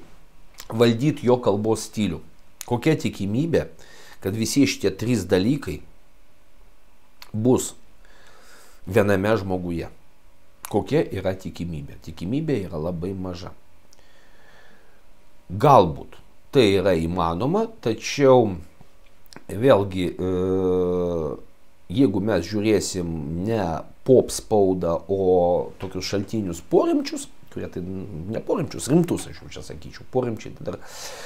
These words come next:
nagrinėja kiek antrininkų, jeigu mes žiūrėsim rimtus šaltinius, aišku, e, tikimybė nykstamai maža, kad Putinas turi visišką savo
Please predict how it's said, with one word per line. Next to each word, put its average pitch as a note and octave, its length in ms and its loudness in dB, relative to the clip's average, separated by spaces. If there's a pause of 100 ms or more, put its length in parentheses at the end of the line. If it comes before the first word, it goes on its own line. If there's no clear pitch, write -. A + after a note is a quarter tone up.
(800)
nagrinėja C3 580 6
kiek B2 240 2
antrininkų, A3 720 4
jeigu E3 220 8
mes C3+ 160 6
žiūrėsim C3+ 420 4
rimtus C3+ 320 2
šaltinius, A#2+ 480 0
aišku, A2 360 2
e, G#2 320 2 (260)
tikimybė G#2+ 580 0
nykstamai F#2+ 520 -2
maža, F2 440 4
kad F2 300 -2 (100)
Putinas G#2 500 -6
turi F#2+ 440 -4 (880)
visišką G#2 840 -2
savo D#2 460 -8